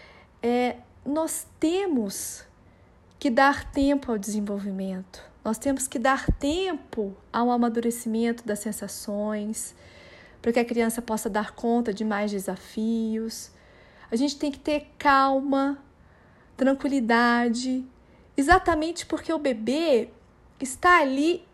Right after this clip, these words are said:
vendo as nossas reações, né? Está percebendo o quanto aquele momento é mediado por um cuidador que o ama. E isso faz marcas,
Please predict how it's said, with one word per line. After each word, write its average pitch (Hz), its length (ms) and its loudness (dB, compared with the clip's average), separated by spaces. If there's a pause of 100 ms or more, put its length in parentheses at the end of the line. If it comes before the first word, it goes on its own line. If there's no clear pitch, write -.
vendo 320 500 0
as 240 180 2
nossas 220 400 -2
reações, 190 960 -6 (1200)
né? 247 140 4
Está 269 220 0
percebendo 269 840 -2 (100)
o 269 100 -4
quanto 440 400 0
aquele 294 260 -2
momento 254 800 -2 (160)
é 339 160 4
mediado 330 880 4 (560)
por 302 140 -4
um 320 80 -2
cuidador 285 580 2
que - 120 -8
o 320 140 -2
ama. 254 420 0 (1300)
E 285 220 2
isso 285 220 -4
faz 285 300 -2
marcas, 269 920 -2